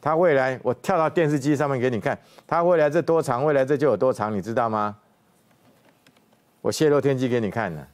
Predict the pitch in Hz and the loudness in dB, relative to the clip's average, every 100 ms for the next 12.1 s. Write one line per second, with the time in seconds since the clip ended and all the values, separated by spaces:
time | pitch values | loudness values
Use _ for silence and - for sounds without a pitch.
0 | _ 98 110 127 120 127 113 117 113 107 | _ -6 -2 0 0 -2 -4 -2 -2 -2
1 | 101 82 65 65 64 _ _ _ _ _ | -4 -6 -10 -12 -20 _ _ _ _ _
2 | _ _ _ _ - 156 175 170 147 120 | _ _ _ _ -4 -2 0 2 0 0
3 | 190 180 - _ _ _ _ _ _ _ | 0 0 -2 _ _ _ _ _ _ _
4 | _ - 175 180 131 147 151 170 180 165 | _ -6 0 0 0 0 2 2 4 2
5 | 98 90 131 135 131 87 95 143 120 120 | 2 0 2 4 2 0 -2 -4 -2 -2
6 | 151 156 117 123 135 95 _ _ _ _ | 0 0 0 2 0 0 _ _ _ _
7 | _ _ _ _ 160 156 - _ _ _ | _ _ _ _ -2 -2 -4 _ _ _
8 | - 156 147 - 139 135 107 87 73 _ | 0 2 2 2 2 2 0 -4 -8 _
9 | _ _ _ _ _ 131 123 202 190 165 | _ _ _ _ _ 0 2 2 2 2
10 | 170 160 165 143 123 131 139 135 120 117 | 2 2 2 2 2 2 0 0 -2 0
11 | 151 156 156 113 110 107 139 123 113 85 | 0 0 -2 -2 -2 0 -2 0 -2 -4
12 | 76 | -12